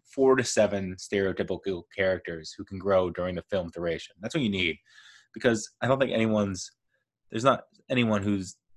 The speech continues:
depth is that great in a high school movie that you wanna watch them for the entire ninety minutes. So you got an u-,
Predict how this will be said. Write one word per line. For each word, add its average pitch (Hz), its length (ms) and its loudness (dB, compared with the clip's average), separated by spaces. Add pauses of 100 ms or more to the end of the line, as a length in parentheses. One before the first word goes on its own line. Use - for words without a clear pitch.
(180)
depth 113 280 4
is 98 140 -2
that 101 200 2
great 101 320 0
in - 140 -10
a 95 200 0
high 92 140 -2
school 95 320 -4
movie 90 440 -2
that 87 220 -2
you 95 120 -4
wanna 90 140 -2
watch 92 320 2
them 85 160 -4
for - 120 -8
the 87 80 -6
entire 85 320 -2
ninety 82 260 -4
minutes. 80 400 -10 (520)
So - 120 -2
you 170 120 4
got 151 260 0 (240)
an 139 120 0
u-, 139 200 4